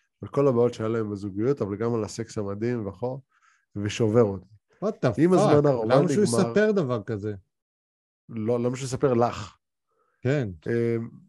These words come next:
Speaker 1: עם הזמן הרומן נגמר, אנחנו התגרשנו, התחלתי לבנות חיים מחדש, והכרתי בן זוג מקסים, ומלא נתינה. ועכשיו הגרוש מבקש לחזור, אומר שמוכן לה-, לוותר על הכל ורוצה לשקם,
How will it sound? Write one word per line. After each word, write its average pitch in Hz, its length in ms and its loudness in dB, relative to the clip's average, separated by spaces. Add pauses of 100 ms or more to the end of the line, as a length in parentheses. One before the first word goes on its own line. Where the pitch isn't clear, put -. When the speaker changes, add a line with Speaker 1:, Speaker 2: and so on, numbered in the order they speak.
(180)
Speaker 1:
עם 147 140 2
הזמן 151 300 4
הרומן 131 380 2
נגמר, 113 360 -2
אנחנו 123 280 -6
התגרשנו, 110 500 -4
התחלתי 143 300 -4
לבנות 165 300 0
חיים 151 240 2
מחדש, 127 500 -4
והכרתי 110 320 -8
בן 113 160 -6
זוג 113 240 -6
מקסים, 113 360 -16 (840)
ומלא 113 460 0
נתינה. 135 560 -6 (2500)
ועכשיו 165 460 6
הגרוש 117 480 2
מבקש 135 380 -2
לחזור, 110 460 -6
אומר 120 200 -4
שמוכן 156 480 -4
לה-, 131 180 0 (220)
לוותר 113 440 0
על 170 100 4
הכל 151 340 0
ורוצה 101 300 -4
לשקם, 113 420 -10